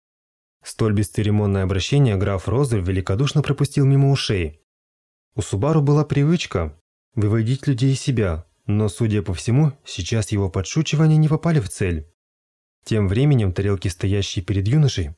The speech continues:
одна за другой опустели. "Еда просто отменная, так что вопросов больше не имею", сказал Субару и повернулся к Эмилии. "Согласна со мной, Эмилия Тан?" Девушка вытерла губы салфеткой и бросила на Субару укоряющий взгляд.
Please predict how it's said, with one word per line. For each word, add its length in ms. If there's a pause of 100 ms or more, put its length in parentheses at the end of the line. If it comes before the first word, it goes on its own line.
(120)
одна 320
за 80
другой 320
опустели. 720 (760)
"Еда 460
просто 380
отменная, 640 (320)
так 160
что 160
вопросов 400
больше 300
не 140
имею", 440 (140)
сказал 380
Субару 420
и 120
повернулся 460
к 120
Эмилии. 420 (760)
"Согласна 520
со 120
мной, 220
Эмилия 320
Тан?" 340 (760)
Девушка 420
вытерла 380
губы 240
салфеткой 520
и 40
бросила 400
на 100
Субару 440
укоряющий 520
взгляд. 420